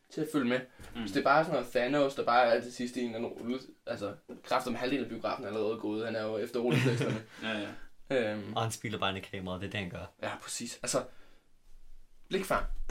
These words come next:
Speaker 2: Mm. Jeg tror også, altså, en af de ting, jeg vil... Det ved jeg ikke, om, om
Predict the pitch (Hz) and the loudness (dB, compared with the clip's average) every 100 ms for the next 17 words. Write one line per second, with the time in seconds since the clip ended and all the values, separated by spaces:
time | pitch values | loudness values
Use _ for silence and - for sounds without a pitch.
0 | - - 107 98 - - - - - - | -2 -4 -6 -8 -12 -14 -14 -14 -16 -16
1 | - - - - - - - - 143 - | -14 -16 -14 -16 -16 -20 -10 -4 0 0
2 | - - 120 117 - - - - - 143 | 0 -4 -4 -4 -6 -8 -16 -20 -4 -2
3 | 156 143 135 143 127 123 120 113 - _ | 0 -2 -4 -4 -2 -4 -4 -6 -10 _
4 | - - 147 180 170 147 147 127 123 117 | -20 -6 0 2 4 2 -2 -4 -4 -4
5 | 101 | -6